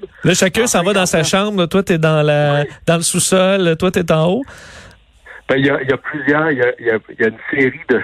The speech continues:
Speaker 2: chalets, là, c'est rendu un
Speaker 1: Ok.
Speaker 2: peu un domaine, mais, euh, oui, c'est à peu près ça. Et, euh, par exemple, en cinquante-neuf, euh, Eisenhower, en pleine guerre froide, avait quand même décidé d'a-, de,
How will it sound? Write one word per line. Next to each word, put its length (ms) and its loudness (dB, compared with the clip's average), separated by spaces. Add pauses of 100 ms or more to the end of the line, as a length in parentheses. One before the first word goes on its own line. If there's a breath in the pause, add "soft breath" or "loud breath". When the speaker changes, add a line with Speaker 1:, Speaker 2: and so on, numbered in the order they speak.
(100)
Speaker 2:
chalets, 340 2
là, 180 0
c'est 100 0
rendu 280 -2
un 100 2
Speaker 1:
Ok. 100 -6
Speaker 2:
peu 140 0
un 180 -2
domaine, 420 -2
mais, 280 -2
euh, 160 -2
oui, 200 0 (280)
c'est 80 0
à 60 0
peu 120 -2
près 280 -2
ça. 160 0 (540 loud breath)
Et, 320 2
euh, 160 0
par 120 -2
exemple, 240 0
en 100 -2
cinquante-neuf, 640 -2 (220)
euh, 120 0 (140)
Eisenhower, 600 0
en 160 -2
pleine 240 -2
guerre 280 -2
froide, 200 -2
avait 180 -2
quand 340 -2
même 220 0 (100)
décidé 140 -20 (240)
d'a-, 240 -2 (100)
de, 300 -2